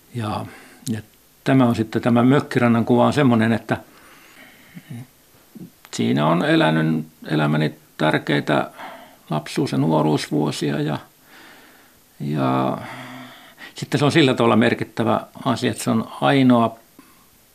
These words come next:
paikka tai paikkakunta, se Hauho, mikä, mikä mulla on ollut koko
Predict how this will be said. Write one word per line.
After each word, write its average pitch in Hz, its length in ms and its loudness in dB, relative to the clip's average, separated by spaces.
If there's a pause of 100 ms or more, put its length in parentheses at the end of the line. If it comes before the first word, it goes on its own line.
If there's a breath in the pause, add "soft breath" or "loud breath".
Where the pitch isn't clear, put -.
(360)
paikka 120 400 -2
tai 113 220 -2
paikkakunta, 117 640 -2
se 117 120 -4
Hauho, 127 440 4
mikä, 113 460 2
mikä 123 260 0
mulla 131 240 2
on 123 100 2
ollut 127 180 0
koko 135 480 0